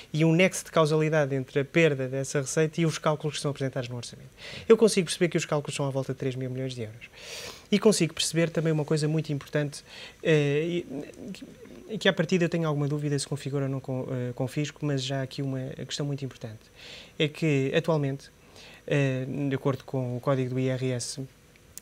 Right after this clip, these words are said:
eh, na, em vigor em dois mil e doze, as famílias ricas, enfim, entre aspas,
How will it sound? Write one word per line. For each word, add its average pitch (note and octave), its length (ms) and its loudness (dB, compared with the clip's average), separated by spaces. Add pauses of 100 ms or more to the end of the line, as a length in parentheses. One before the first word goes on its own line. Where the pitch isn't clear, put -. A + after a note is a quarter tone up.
(140)
eh, B2+ 460 -2
na, C3+ 160 2 (120)
em C#3+ 120 2
vigor C3+ 260 2
em C3 80 -2
dois C3+ 160 2
mil C3+ 140 0
e B2+ 80 0
doze, C3 320 -2 (500)
as C#3+ 120 -2
famílias C3+ 460 2
ricas, C3+ 520 -2 (400)
enfim, C#3+ 360 2 (200)
entre B2+ 260 -2
aspas, C3 440 -2